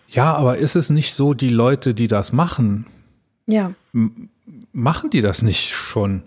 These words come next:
Speaker 1: Sowieso.
Speaker 2: Ja, die, die das machen wollen, schon, aber alle anderen eben nicht. Also, weißt du, wie viele
Speaker 1: Ja,
Speaker 2: Leute
Speaker 1: und
Speaker 2: mir
Speaker 1: alle
Speaker 2: im
Speaker 1: anderen
Speaker 2: Kofferraum
Speaker 1: machen die das,
Speaker 2: stehen?
Speaker 1: wenn der Lindner sagt, dass sie es machen könnten.
Speaker 2: Ja, dann stehen sie mir nicht mehr im Kofferraum, wenn ich mit dreißig durch den Ort fahre.
Speaker 1: Nee, das machen sie erst, äh,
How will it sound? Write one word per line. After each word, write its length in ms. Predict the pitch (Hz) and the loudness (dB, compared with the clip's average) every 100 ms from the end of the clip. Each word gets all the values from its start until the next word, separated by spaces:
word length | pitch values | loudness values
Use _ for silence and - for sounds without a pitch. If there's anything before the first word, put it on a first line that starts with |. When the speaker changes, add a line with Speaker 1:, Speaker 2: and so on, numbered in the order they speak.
| _ | _
Speaker 1:
Sowieso. 600 | - 190 254 113 104 92 _ - - | -2 0 0 0 -4 -8 _ -20 -6
Speaker 2:
Ja, 160 | - 226 | -2 -2
die, 200 | 220 247 | -2 -2
die 120 | 226 | 0
das 240 | 220 208 220 | 0 0 -2
machen 320 | 196 196 185 | -4 -6 -2
wollen, 260 | 185 202 | -2 0
schon, 260 | 214 277 330 | -2 -2 0
aber 280 | 285 214 - | 0 -2 0
alle 180 | 190 180 | -2 -2
anderen 320 | 226 320 269 | 0 0 0
eben 260 | 202 202 | 0 -2
nicht. 240 | 196 190 - | -4 -6 -6
Also, 220 | 196 196 202 185 220 - - - | -4 -4 -6 -12 -12 -12 -10 -10
weißt 360 | - 208 226 | -2 0 0
du, 40 | 247 | 0
wie 40 | |
viele 60 | 151 | 2
Speaker 1:
Ja, 80 | 160 | 2
Speaker 2:
Leute 180 | 220 | 2
Speaker 1:
und 80 | 240 | 2
Speaker 2:
mir 40 | 254 | 2
Speaker 1:
alle 80 | 135 | 2
Speaker 2:
im 60 | |
Speaker 1:
anderen 280 | 110 - 190 | 2 2 2
Speaker 2:
Kofferraum 60 | 269 | 2
Speaker 1:
machen 200 | 285 165 | 0 0
die 140 | 160 | 0
das, 180 | 151 147 | 0 2
Speaker 2:
stehen? 120 | 156 | 0
Speaker 1:
wenn 120 | 139 | 2
der 100 | 131 | 2
Lindner 460 | 120 151 - 143 127 | 2 0 0 -2 0
sagt, 260 | 143 185 | -2 -2
dass 140 | - - | -6 -6
sie 60 | |
es 80 | 117 | -4
machen 280 | 123 113 113 | -2 -2 -2
könnten. 500 | 110 107 104 104 101 _ _ | -2 -2 -2 -6 -6 _ _
Speaker 2:
Ja, 380 | 262 240 185 220 | 0 2 0 0
dann 160 | 240 | -2
stehen 260 | 240 240 226 | -4 -2 -2
sie 80 | 214 | 0
mir 160 | 208 208 | 0 0
nicht 240 | 214 - | -2 -2
mehr 100 | 214 | -4
im 100 | 170 | -4
Kofferraum, 560 | - 254 339 330 208 202 | -4 -2 -2 0 0 0
wenn 140 | 196 | -4
ich 120 | 196 | -6
mit 120 | - 185 | -8 -8
dreißig 500 | - 185 180 196 - | -6 -2 -2 -4 -6
durch 180 | 180 - | -6 -6
den 100 | - | -6
Ort 260 | 170 175 | -4 -6
fahre. 460 | - - 170 170 180 - _ _ _ _ _ _ _ _ - | -8 -8 -6 -6 -8 -12 _ _ _ _ _ _ _ _ -4
Speaker 1:
Nee, 160 | 117 | -2
das 160 | 101 92 | -2 0
machen 200 | 104 110 | 0 0
sie 180 | 104 98 | -2 -2
erst, 340 | 107 113 - | -4 -4 -10
äh, 400 | - 113 113 110 | -8 -2 0 -2